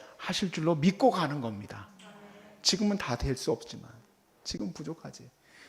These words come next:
그래서 실망할 때가 많잖아요. 저도 그렇고 여러분도 그렇고,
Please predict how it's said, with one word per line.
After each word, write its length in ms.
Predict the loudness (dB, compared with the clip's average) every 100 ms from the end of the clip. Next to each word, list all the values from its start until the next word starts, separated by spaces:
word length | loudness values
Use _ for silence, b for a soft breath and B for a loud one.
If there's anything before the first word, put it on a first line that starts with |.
| 6
그래서 260 | 8 10
실망할 460 | 6 6 10 10 10
때가 160 | 8 8
많잖아요. 640 | 6 4 6 6 6 4
저도 260 | 2 2 4
그렇고 300 | 4 4 4
여러분도 400 | 6 4 0 -2
그렇고, 560 | -2 -4 0 2 2